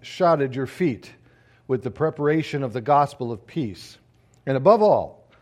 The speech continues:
taking the shield of faith, which, with which you will be able to quench all the fiery darts of the wicked one, and take the helmet of salvation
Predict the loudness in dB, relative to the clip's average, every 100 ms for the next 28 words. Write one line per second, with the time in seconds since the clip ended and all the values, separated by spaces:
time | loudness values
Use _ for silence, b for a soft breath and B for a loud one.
0 | b b b b 0 2 0 -2 0 2
1 | 4 2 0 0 -2 -2 -12 -20 b b
2 | b -6 -4 -6 -14 _ b b b b
3 | 2 6 4 2 -4 -2 -2 0 0 0
4 | 0 0 -2 -6 -8 0 0 0 -2 2
5 | 2 0 -2 0 0 0 -2 2 2 2
6 | -2 -14 -10 -6 -4 -2 -2 -4 -4 -4
7 | -6 -16 _ _ _ _ b b b b
8 | b b -6 -2 -2 0 2 4 2 2
9 | -2 2 4 4 4 -2 -4 -8 -10